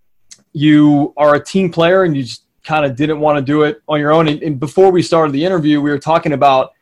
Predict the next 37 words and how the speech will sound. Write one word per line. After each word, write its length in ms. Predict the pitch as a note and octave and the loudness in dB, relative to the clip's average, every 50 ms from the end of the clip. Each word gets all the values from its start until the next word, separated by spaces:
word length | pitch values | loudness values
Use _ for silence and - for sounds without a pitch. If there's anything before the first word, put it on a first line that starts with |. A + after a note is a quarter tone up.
| _ _ _ _ _ | _ _ _ _ _
L 180 | - A#2+ B2 D3 | -8 -2 0 2
A 300 | E3+ F3+ F3+ F3+ E3 C#3+ | 4 4 4 4 2 0
and 100 | B2 C3 - | -2 -4 -6
ego 480 | F#3 F#3+ F#3+ E3+ F3+ E3+ E3 E3 D#3+ D#3 | -6 -2 0 2 2 4 4 4 4 2
and, 240 | D3 C#3 C3+ C3+ - | 2 -2 -4 -8 -10
and, 280 | - C3 B2+ B2+ A#2+ - - | -10 -10 -10 -10 -10 -12 -16
and 120 | A2+ A2+ | -16 -12
how 160 | B2 C3+ C#3+ | -6 -4 -2
you, 360 | D3 C#3 C#3 C3+ C3 B2+ B2 _ _ _ _ _ _ _ | 0 0 2 0 0 0 -4 _ _ _ _ _ _ _
you 60 | - | -10
know, 100 | C3 B2+ | -8 -8
how 140 | A#2+ - D3 | -4 -4 -2
do 80 | D#3+ E3 | -2 -2
you 80 | D3 | -4
figure 380 | - - - D#3 D3+ C3+ C#3 C#3+ | -6 -8 -8 -8 -6 0 2 4
out 140 | C#3 C3+ B2+ | 4 4 2
who 100 | - D3+ | 0 -6
you 180 | D3 C#3 C3+ | -4 -2 0
are 220 | C3+ C#3 C#3+ C#3 C3+ | 0 2 2 2 0
within 400 | C3+ B2+ C3+ C3+ C3+ C3+ C3+ B2+ _ | -2 -4 -6 -6 -6 -6 -8 -10 _
how 160 | - - D3 | -8 -6 -4
you 100 | D3 C#3 | -4 -2
have 180 | B2+ C#3+ C#3 - | -2 -4 -4 -6
to 80 | - A#2+ | -8 -14
play, 520 | - _ _ - C3+ C3 C#3 D3 D#3+ E3+ | -20 _ _ -6 -2 -2 -2 -2 -2 -4
especially 360 | D#3+ - - D#3 C3+ - D3 | -8 -8 -6 -8 -6 -6 -6
in 40 | C#3 | -8
a 40 | B2+ | -6
market 280 | B2 B2 C3 - D#3 D#3 | -6 -8 -8 -6 -2 0
like 180 | D3+ D3+ D3 - | 0 0 2 2
that? 280 | E3 F3 F3 - _ _ _ _ _ _ _ _ _ _ _ _ _ _ _ - | 2 0 0 -2 _ _ _ _ _ _ _ _ _ _ _ _ _ _ _ -6
Uh, 220 | C#3+ C#3+ C#3+ C#3+ | -4 -2 -2 -2
what 180 | C3+ D3 E3 A#3 | 0 0 0 0
were 80 | D#4+ D#4 | 0 0
your 140 | C#4+ B3+ | -2 -2
thought 400 | F3 - - - F#3 G3 F#3+ G3 | -4 -4 0 0 2 2 0 -2
processes 600 | - F3 D#3 D#3 - - C#3+ B2+ - D3+ C3+ C3 | -2 -2 0 0 -2 -6 -12 -14 -12 -12 -12 -12